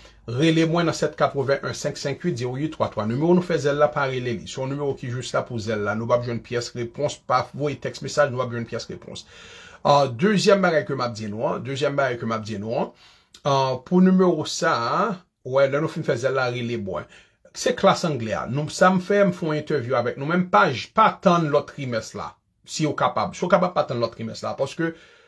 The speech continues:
ou kapab di lòt trimès w ap fè li poum ou vin jwenn yon djòb, ou vin pa an mezi pou fè li ankò. Si w jwenn yon djòb, m pa ka di w pa al travay paske fò w okipe biznis ou, fò w okipe fanmi w. Ou wè, men anglè w t ap pran pandan,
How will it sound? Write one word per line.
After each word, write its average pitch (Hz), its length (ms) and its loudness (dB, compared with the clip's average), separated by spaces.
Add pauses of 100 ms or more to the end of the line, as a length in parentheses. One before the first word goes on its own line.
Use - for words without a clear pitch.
(220)
ou 180 140 8
kapab 196 260 8
di 160 160 -4
lòt 160 160 2
trimès 160 240 -2
w 156 80 2
ap - 80 2
fè 151 200 -2
li 180 120 0
poum 175 400 4
ou 147 160 -4
vin 160 80 0
jwenn 135 220 -2
yon 131 100 -2
djòb, 101 320 -4 (800)
ou 160 80 4
vin 180 160 10
pa 170 160 4
an 175 80 2
mezi 175 240 2
pou 185 160 0
fè 131 160 0
li 120 80 -6
ankò. 117 160 -4
Si 190 140 -4
w 165 80 0
jwenn 156 160 2
yon 127 80 -4
djòb, 117 160 0
m 120 80 -2
pa - 80 -2
ka 139 80 -4
di 143 80 -8
w - 20 -16
pa 139 160 -4
al 123 80 -8
travay 143 280 -4
paske 127 260 -8
fò 135 160 -2
w 123 80 -8
okipe 135 260 -10
biznis 127 380 -8
ou, 202 100 2
fò 117 160 0
w 120 60 -4
okipe 120 260 -8
fanmi 143 240 -2
w. 202 140 -2 (580)
Ou 120 160 0
wè, 175 140 8 (180)
men 175 300 4 (640)
anglè 180 300 8
w - 20 2
t 190 80 2
ap 185 80 0
pran 160 160 -2
pandan, 151 320 2